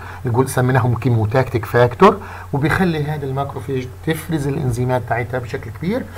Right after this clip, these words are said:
مما يؤدي الى الضرر لمين؟ لخلايا، سواء كان خلايا مصابه بالباراسايت او مصابه بالفيروس، وكذلك الخلايا السليمه،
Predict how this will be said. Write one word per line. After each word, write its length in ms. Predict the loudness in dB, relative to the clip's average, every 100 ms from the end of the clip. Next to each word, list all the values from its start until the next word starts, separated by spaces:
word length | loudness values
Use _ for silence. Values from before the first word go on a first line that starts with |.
| -6 -2
مما 240 | -2 -2
يؤدي 340 | -2 -4 -4 -4
الى 200 | -4 -2
الضرر 420 | 6 8 8 6 -2 -14 -14 -10 -2
لمين؟ 380 | 0 0 -2 -2
لخلايا، 520 | -2 0 2 4 4
سواء 340 | 0 0 -2 -2 0
كان 280 | 0 0 -2
خلايا 340 | 0 0 0
مصابه 500 | -2 2 2 4 2
بالباراسايت 920 | 0 -2 -2 -2 2 8 8 6 0
او 120 | -4
مصابه 360 | -4 -4 -4 -2
بالفيروس، 600 | -2 0 6 8 8 4 -2 -10 0
وكذلك 460 | 4 6 4 2 0
الخلايا 340 | -2 -2 -2
السليمه، 520 | -2 -2 -2 -2 -2